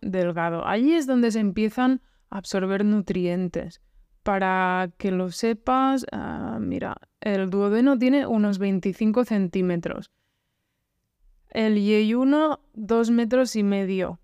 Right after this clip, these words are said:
y el ileón tres metros y medio. Bueno, más o menos, eh, eso va a depender de la persona. Pero para que te hagas una idea, pues es que a lo mejor tienes, bueno, más de cinco metros seguro que tienes de intestino. Y realmente, pues, eh, allí ya la función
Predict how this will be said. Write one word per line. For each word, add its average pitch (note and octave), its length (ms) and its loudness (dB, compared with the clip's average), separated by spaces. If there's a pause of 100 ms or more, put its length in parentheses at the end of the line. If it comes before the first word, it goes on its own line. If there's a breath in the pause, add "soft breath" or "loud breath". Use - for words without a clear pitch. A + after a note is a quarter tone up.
(180)
y G3+ 180 -2
el G3+ 360 0
ileón C4+ 800 2
tres G#3+ 220 0
metros G#3+ 440 0
y G3 60 0
medio. F#3 360 0
Bueno, F3+ 200 0
más F3 220 -4
o F#3+ 40 0
menos, F3+ 360 -4
eh, G3 160 -2
eso F#3+ 180 -4
va F#3+ 120 0
a G3 40 0
depender F#3+ 560 -2
de G3+ 80 -2
la G3+ 140 0
persona. F3+ 580 -4 (300)
Pero F3+ 360 -2
para F3 200 -4
que F3 100 -6
te F#3+ 100 -2
hagas G3+ 280 0
una G#3+ 180 2
idea, G#3+ 380 2
pues G3+ 260 -6
es F#3 160 -8
que - 160 -4
a F3 60 -2
lo F3+ 80 0
mejor F#3 400 -2
tienes, G#3 500 0
bueno, F#3+ 360 -4 (220)
más F#3 280 -4
de G3 120 -2
cinco G#3 340 0
metros G#3+ 640 -2
seguro G3 500 -2
que F#3+ 140 -2
tienes G3+ 260 0
de F#3+ 80 -4
intestino. F3+ 680 -4 (340)
Y G#3+ 140 -2
realmente, A#3+ 760 2
pues, G3 520 -6
eh, F3+ 520 -2
allí A3+ 520 0
ya G#3 220 2
la G3+ 160 0
función B3+ 680 0